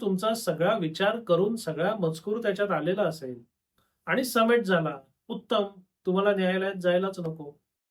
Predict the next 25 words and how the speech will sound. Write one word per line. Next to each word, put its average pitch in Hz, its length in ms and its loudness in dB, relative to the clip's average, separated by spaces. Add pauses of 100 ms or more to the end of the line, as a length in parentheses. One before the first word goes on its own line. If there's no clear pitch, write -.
(400)
पण 240 160 6
समजा 220 360 2
नोटीस 202 380 -2
पाठवून 208 360 0
काही 208 120 2
उपयोग 190 400 0
नाही 165 260 -2
झाला 170 280 0
आणि 160 280 -2
तुम्हाला 214 260 0
न्यायालयात 180 440 2
जायची 165 340 -4
वेळ 175 240 2
आली, 131 200 -4 (800)
तर 226 160 2
तुमचा 202 400 4
नोटीस 175 520 0
हाच 247 280 0
दावा 151 360 2 (100)
किंवा 180 180 0
नोटीस 185 460 -2
उत्तर 190 320 0
हीच 185 300 -2
कैफियत 196 500 4
असल्यामुळे 165 560 -2